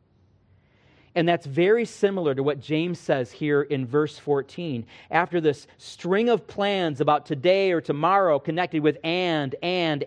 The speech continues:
and, our E S V text says, "Yet you do not know what tomorrow will bring." But the contrast is actually more emphatic in the original text. In the original Greek text, James draws a direct connection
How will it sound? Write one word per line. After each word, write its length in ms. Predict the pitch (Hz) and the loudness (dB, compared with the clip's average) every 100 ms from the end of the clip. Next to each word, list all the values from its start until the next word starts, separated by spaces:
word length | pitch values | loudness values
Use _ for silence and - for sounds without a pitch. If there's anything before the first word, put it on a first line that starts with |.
| 165 | -4
and, 260 | 175 143 | -4 -2
our 160 | 139 160 | -2 -2
E 200 | 190 262 | 0 0
S 140 | 240 | 0
V 280 | 175 165 247 | -4 -6 -6
text 400 | - 175 151 - | -2 0 0 -2
says, 300 | - 160 147 - - | 2 2 0 -10 -10
"Yet 760 | 170 277 339 262 - - - _ _ _ _ _ _ _ _ _ _ - _ | 2 4 4 0 -4 -20 -20 _ _ _ _ _ _ _ _ _ _ -20 _
you 300 | 170 262 311 | 2 4 4
do 240 | 226 285 269 | 4 2 2
not 280 | 269 277 | 2 0
know 600 | 254 254 339 339 180 - - _ _ _ _ _ _ _ _ _ _ | 0 0 0 -2 -6 -10 -20 _ _ _ _ _ _ _ _ _ _
what 280 | 175 269 269 | 6 6 2
tomorrow 520 | 247 240 220 208 214 | -2 2 2 4 4
will 160 | 220 | 4
bring." 600 | 190 226 349 370 151 98 - _ _ _ _ _ _ _ _ _ _ _ - | 2 -4 -6 -6 -12 -14 -20 _ _ _ _ _ _ _ _ _ _ _ -6
But 100 | 202 | -2
the 80 | 226 | -2
contrast 560 | - 294 392 320 247 | -2 -2 0 0 -2
is 100 | 190 | 0
actually 280 | 220 214 202 | -2 0 -2
more 160 | 180 175 | 0 -2
emphatic 480 | 160 208 214 185 - | 0 0 0 -2 -2
in 180 | 165 156 | -4 0
the 120 | 151 | -2
original 400 | 151 170 165 131 | -2 -4 -4 -6
text. 340 | - 208 - | -4 -6 -4
In 60 | 151 | -4
the 80 | 151 | 0
original 340 | 202 226 196 | 0 0 -4
Greek 260 | 135 160 - | -2 -6 -4
text, 360 | - 175 - | -6 -6 -6
James 320 | - 175 214 151 | -4 -4 -4 -8
draws 420 | 147 165 170 151 | -2 2 2 0
a 80 | 143 | -6
direct 540 | 131 139 127 214 - - | -4 -4 0 0 -2 -8
connection 720 | 175 151 190 - - 135 | -6 -4 -6 -8 -6 -4